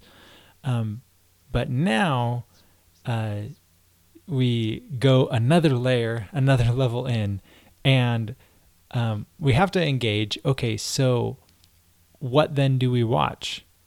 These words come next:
If every story has something true in it, you know,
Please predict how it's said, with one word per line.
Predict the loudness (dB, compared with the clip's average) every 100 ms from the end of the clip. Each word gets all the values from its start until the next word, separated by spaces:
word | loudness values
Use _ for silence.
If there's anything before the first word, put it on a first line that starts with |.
| _ -20 _ -6
If | -6 -6 -16 _
every | -2 0 0 0
story | 0 -4 -2 -2 0 -2 -4 -8 -12 _ _ -8
has | -2 -2
something | -2 -4 -4 -6
true | -4 -2 0
in | 0
it, | -2 -4 -8 -18 -20 -20 -20 -20 -20 -16 -8
you | -2 0
know, | 2 2 0